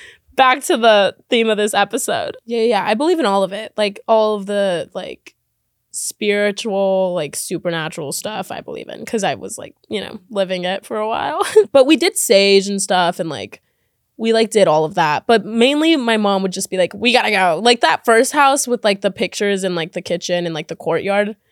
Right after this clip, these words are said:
that my sister was talking about, that was probably the worst one.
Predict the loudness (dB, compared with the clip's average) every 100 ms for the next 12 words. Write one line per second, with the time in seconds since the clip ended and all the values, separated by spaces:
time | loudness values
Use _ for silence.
0 | _ 0 2 2 -2 -4 -4 -2 -2 0
1 | 2 2 2 0 0 -2 -2 -2 -2 -6
2 | -6 -8 -10 -8 -8 -6 -8